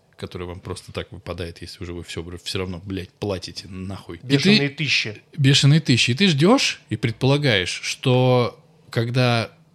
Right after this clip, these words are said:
Speaker 1: они дойдут в двадцатых годах до того места, до которого они должны дойти, ты поймёшь, почему они стали такими, какие они есть сейчас. А тебе кладут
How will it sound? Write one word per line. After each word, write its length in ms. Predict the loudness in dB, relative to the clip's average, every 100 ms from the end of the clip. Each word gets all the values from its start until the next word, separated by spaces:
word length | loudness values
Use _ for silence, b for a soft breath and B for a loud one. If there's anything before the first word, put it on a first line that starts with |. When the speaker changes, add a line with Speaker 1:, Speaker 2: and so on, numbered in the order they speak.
| _ _ -2
Speaker 1:
они 260 | 2 2
дойдут 720 | 2 2 2 2 0 0 -6 -20 _
в 120 | -18
двадцатых 520 | -6 -6 -4 -6 -8 -12 -12
годах 440 | -8 -6 -6 -8 -18 _ _ -10
до 240 | -4 -4
того 260 | -4 -4 -2
места, 340 | -2 -4 -8
до 100 | -8
которого 340 | -8 -6 -6 -6
они 140 | -6
должны 340 | -4 -2 0
дойти, 300 | 0 0 -2
ты 160 | -2 0
поймёшь, 680 | 4 4 6 4 4 0 -8 _
почему 400 | 0 4 4 6
они 180 | 6 6
стали 340 | 4 4 2
такими, 520 | 2 -2 2 4 4
какие 320 | 2 0 2 4
они 120 | 4
есть 260 | 4 2 0
сейчас. 520 | -2 0 0 -2 -2
А 100 | 0
тебе 280 | 2 4 4
кладут 540 | 6 4 6 2 0